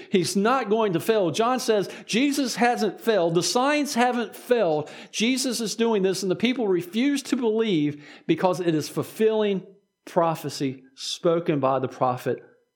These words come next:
Isaiah. Now, normally, when we see a passage where prophecy is fulfilled, we get all excited. Right? Again, Sunday school this morning talking about the Pool of Siloam. You know, w-, we recognize that what God's Word has recorded is,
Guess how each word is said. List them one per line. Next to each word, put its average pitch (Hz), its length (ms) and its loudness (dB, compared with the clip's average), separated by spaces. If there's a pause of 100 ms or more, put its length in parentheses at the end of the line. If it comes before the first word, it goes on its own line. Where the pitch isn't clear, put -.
(120)
Isaiah. 160 560 -2 (1200)
Now, 214 160 0
normally, 247 540 2
when 185 240 2
we 277 160 2
see 285 200 0
a 208 40 2
passage 220 540 0
where 180 100 2
prophecy 220 640 2
is 160 100 -2
fulfilled, 185 540 0
we 254 80 4
get 262 160 2
all 180 240 2
excited. 220 720 -2 (640)
Right? 220 180 4
Again, 196 320 2
Sunday 220 300 2
school 214 240 2
this 175 200 0
morning 175 180 2
talking 190 180 2
about 185 180 2
the 185 60 -6
Pool 196 280 2
of - 40 -4
Siloam. 185 720 0 (280)
You 196 120 2
know, 175 300 0 (280)
w-, 175 300 -2
we 208 160 4
recognize 214 640 2
that 175 160 2
what 165 160 2
God's 190 300 2
Word 190 180 2
has 165 260 0 (320)
recorded 208 640 2
is, 143 260 -2